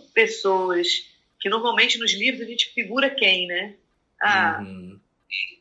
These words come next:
Speaker 1: a burguesia, pra gente usar um clichê que já resume bastante, né? Ele fala do,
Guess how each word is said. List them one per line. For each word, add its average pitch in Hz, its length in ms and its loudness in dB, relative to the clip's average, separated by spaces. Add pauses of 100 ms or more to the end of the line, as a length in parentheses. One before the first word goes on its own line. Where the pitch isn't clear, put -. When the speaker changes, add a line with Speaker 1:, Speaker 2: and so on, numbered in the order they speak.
(120)
Speaker 1:
a 190 80 -4
burguesia, 196 720 0
pra 170 140 -4
gente 175 260 -2
usar 175 180 0
um - 60 -6
clichê 175 480 2
que 170 120 -8
já 175 120 2 (160)
resume 175 380 -4
bastante, 180 640 0
né? 175 240 -8 (600)
Ele 220 220 4
fala 240 420 2
do, 226 680 -6